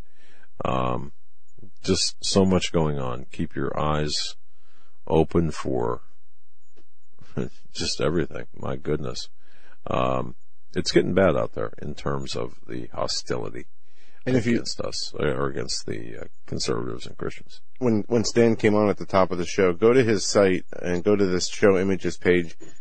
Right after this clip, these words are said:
Speaker 2: and read that article that we talked about at the very beginning about the,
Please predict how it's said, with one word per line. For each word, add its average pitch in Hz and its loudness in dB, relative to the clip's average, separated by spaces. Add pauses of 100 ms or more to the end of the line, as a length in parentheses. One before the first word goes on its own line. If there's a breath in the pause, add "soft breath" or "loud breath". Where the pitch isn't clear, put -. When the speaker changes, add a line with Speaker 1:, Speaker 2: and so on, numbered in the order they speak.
(120)
Speaker 2:
and 101 4
read 123 6
that 110 10
article 98 6
that 90 4
we 87 0
talked 92 2
about 90 4
at 85 0
the 85 0
very 90 4
beginning 87 2
about 85 2
the, 85 0